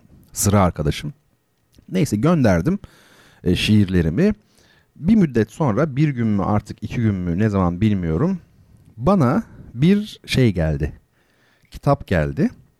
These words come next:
Kitabın adı Hangi Leyla'sın Sen? Hidayet Karakuş'un, İzmirli şair,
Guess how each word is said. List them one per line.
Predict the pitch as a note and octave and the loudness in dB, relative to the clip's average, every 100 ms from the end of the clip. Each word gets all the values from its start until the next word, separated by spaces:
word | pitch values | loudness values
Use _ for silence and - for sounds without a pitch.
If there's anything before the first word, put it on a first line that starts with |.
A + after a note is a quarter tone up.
| _ | _
Kitabın | - - D3 C#3 | -10 -2 0 2
adı | A2+ E3 G#3 | 2 0 0
Hangi | - - C#3 A#2 G2 | -4 -2 2 2 4
Leyla'sın | F2+ E2+ D#2+ - D2+ | 2 2 0 0 -6
Sen? | C#2 - B2 G#3 - - - _ _ - - G2+ | -4 0 0 0 -2 -20 -20 _ _ -20 -14 -6
Hidayet | A2 A2+ A2 A2 | 0 4 4 2
Karakuş'un, | - A2 A2+ G2 - - | 2 2 2 0 -2 0
İzmirli | A2 G2+ F2 E2+ | 2 2 2 0
şair, | - F2 E2 D3 F3 - | 0 2 2 2 -2 -8